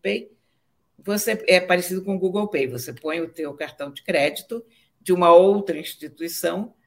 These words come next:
e ele faz os pagamentos. Você pode fazer os pagamentos através do, do Samsung Pay.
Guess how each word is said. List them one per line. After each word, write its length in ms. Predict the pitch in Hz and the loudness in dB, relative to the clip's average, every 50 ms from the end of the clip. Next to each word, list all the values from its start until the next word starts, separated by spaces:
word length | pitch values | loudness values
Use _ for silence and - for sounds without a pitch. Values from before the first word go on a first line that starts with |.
| _ _ _ _ _ _ _ _ _ _ _ _ _ _ _ _ _ _ | _ _ _ _ _ _ _ _ _ _ _ _ _ _ _ _ _ _
e 160 | 202 202 180 | 2 4 6
ele 180 | 180 175 185 | 6 4 4
faz 280 | 180 - 196 185 185 185 | 2 2 2 2 2 0
os 60 | - | -6
pagamentos. 580 | - - 196 190 226 233 226 196 175 - - - | -2 -2 0 0 0 -2 0 -2 -4 -4 -6 -12
Você 180 | 120 - - | -14 -14 -14
pode 240 | - - 139 139 - | -12 -12 -12 -10 -8
fazer 180 | - 143 139 156 | -10 -10 -10 -10
os 100 | 156 - | -12 -8
pagamentos 600 | _ 160 156 170 175 180 156 151 160 160 - 160 | _ -6 -2 -2 -2 -2 -2 -6 -8 -8 -10 -14
através 400 | 160 - 165 160 160 160 160 160 | -12 -12 -10 -8 -6 -8 -8 -8
do, 400 | - 170 165 160 156 156 - - _ _ _ _ - | -8 -6 -4 -4 -4 -6 -8 -12 _ _ _ _ -8
do 140 | 156 165 | -6 -6
Samsung 500 | 165 - 175 165 165 170 185 185 190 190 | -4 -2 -2 -2 -2 -2 -4 -4 -6 -4
Pay. 360 | - 151 139 120 - - - | -4 -2 -2 -2 -2 -4 -12